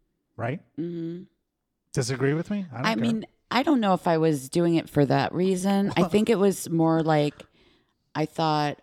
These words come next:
Speaker 2: um, that this is, like, what you're supposed to be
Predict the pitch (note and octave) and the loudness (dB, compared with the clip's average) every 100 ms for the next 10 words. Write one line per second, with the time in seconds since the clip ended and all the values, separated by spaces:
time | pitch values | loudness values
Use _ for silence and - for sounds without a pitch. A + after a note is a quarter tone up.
0 | - D3 C#3 C3+ C3+ C3 C3+ C#3 _ _ | -6 -4 -4 -4 -6 -8 -12 -18 _ _
1 | _ _ _ _ _ _ - _ _ _ | _ _ _ _ _ _ -20 _ _ _
2 | - E3 - D#3 D#3 B2+ C#3+ C3+ C#3+ G2 | -4 -2 -4 -4 -2 2 2 4 2 2
3 | A#2+ - D3+ - D3 - - C3 C3 B2 | -2 0 0 2 2 0 -4 -4 -6 -6
4 | G2+ | -8